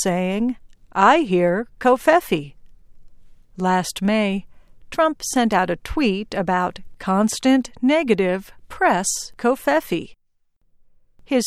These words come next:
statement was retweeted and liked hundreds of thousands of times before it was removed without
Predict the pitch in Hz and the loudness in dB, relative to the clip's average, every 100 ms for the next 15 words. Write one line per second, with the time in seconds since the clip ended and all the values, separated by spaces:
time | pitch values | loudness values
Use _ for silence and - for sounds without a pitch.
0 | - 359 320 - 175 202 196 190 202 185 | -2 -4 -4 -2 -4 -4 0 -2 -2 -2
1 | 240 262 - 330 175 190 220 196 208 233 | -2 -4 -4 -2 -2 -2 -4 -4 -2 0
2 | 277 190 190 - - - - 240 269 190 | 2 0 -2 -10 -20 -10 0 0 2 0
3 | 196 202 190 - 180 208 254 247 277 - | 0 -2 -4 -2 0 0 0 -2 -2 -6
4 | 285 311 214 180 208 - - _ _ _ | -6 -2 -2 -2 -6 -8 -12 _ _ _
5 | _ 330 330 - 302 294 294 220 208 226 | _ -2 -2 -2 0 2 0 2 2 2
6 | 226 240 190 170 170 170 226 - 208 254 | 2 2 2 0 -4 -6 -16 -6 0 0
7 | - 175 175 - | 2 0 0 -4